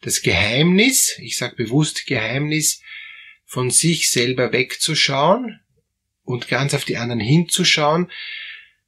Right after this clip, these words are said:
und das, was ich hab, nicht bewusst zu geben, sondern eigentlich unbewusst den anderen zu schenken.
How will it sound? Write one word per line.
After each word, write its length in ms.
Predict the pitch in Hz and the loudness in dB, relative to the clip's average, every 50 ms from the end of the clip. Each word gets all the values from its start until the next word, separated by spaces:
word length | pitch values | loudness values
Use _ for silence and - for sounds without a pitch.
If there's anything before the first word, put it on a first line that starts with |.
| _ _ _ _ _ _ _ _ _ _ _ _ _ _ _ _ _ _ | _ _ _ _ _ _ _ _ _ _ _ _ _ _ _ _ _ _
und 360 | - 139 139 131 - - - _ _ _ _ - | -2 0 0 0 0 -4 -16 _ _ _ _ -2
das, 400 | 151 123 139 165 170 - - - | 0 2 2 2 2 0 0 -2
was 180 | 147 127 - - | -2 -2 -4 -4
ich 380 | - 165 160 175 160 - 139 | -2 0 0 0 0 0 -2
hab, 260 | 139 147 147 147 - - | -2 0 -2 -2 -2 -2
nicht 320 | 139 143 139 - - - | 0 0 0 0 -4 -4
bewusst 580 | - 135 123 117 139 156 165 165 - - - - | -4 -4 -2 0 2 2 4 4 2 0 0 -2
zu 160 | - 160 151 | -4 -4 -2
geben, 360 | - - 151 156 156 156 170 | 0 2 2 4 4 2 0
sondern 320 | 156 - - 135 131 123 - | -2 -2 -2 -4 -4 -4 -4
eigentlich 540 | - 123 131 135 135 139 143 - - - - | -4 -4 -2 -2 -2 -2 -2 -4 -4 -2 0
unbewusst 920 | 151 147 151 156 151 143 131 139 147 151 - - - - - - - - | 2 2 2 2 0 -2 -2 -4 -4 -2 -2 -4 -4 -6 -10 -10 -6 -6
den 140 | 127 - | -4 -4
anderen 320 | - 107 123 131 135 135 127 | -2 -2 -2 -2 -2 -2 -2
zu 100 | - 131 | 0 2
schenken. 560 | - - 143 127 139 127 - - 92 90 - | 2 2 2 0 -4 -6 -10 -12 -16 -16 -16